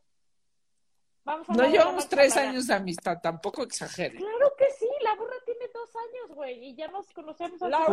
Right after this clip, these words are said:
Speaker 2: Pues no, empezamos a ser amigas gracias a la burra.
Speaker 3: O
Speaker 1: ¿Ah?
Speaker 3: sea,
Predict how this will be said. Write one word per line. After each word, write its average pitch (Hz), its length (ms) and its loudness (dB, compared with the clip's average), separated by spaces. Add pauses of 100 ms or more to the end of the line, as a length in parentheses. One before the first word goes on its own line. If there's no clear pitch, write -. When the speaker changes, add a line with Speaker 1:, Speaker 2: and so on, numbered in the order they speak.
(100)
Speaker 2:
Pues 330 100 4
no, 208 300 8
empezamos 226 640 -2
a 311 80 -4
ser 269 160 -4
amigas 269 400 -4
gracias 262 400 -6
a 247 60 -2
la 208 140 0
burra. 240 520 -2 (520)
Speaker 3:
O 277 120 6
Speaker 1:
¿Ah? 440 80 10
Speaker 3:
sea, - 240 4